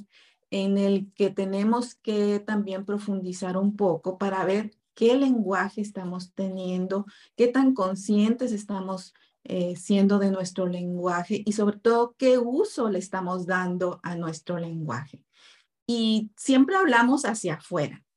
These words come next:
siempre hablamos de que, ah, nos estamos dirigiendo a otra persona, que estamos pidiendo cosas, que estamos,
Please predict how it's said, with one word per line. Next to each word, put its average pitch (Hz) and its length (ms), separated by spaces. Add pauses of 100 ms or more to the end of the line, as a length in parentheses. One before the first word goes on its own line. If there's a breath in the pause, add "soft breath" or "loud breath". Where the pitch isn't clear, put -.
(260)
siempre 220 360
hablamos 226 520
de 202 180
que, 175 540
ah, 180 240 (280)
nos 185 200
estamos 196 340
dirigiendo 185 560
a 185 100
otra 185 280
persona, 196 800
que 175 80
estamos 180 420
pidiendo 180 640
cosas, 196 540
que 190 100
estamos, 180 920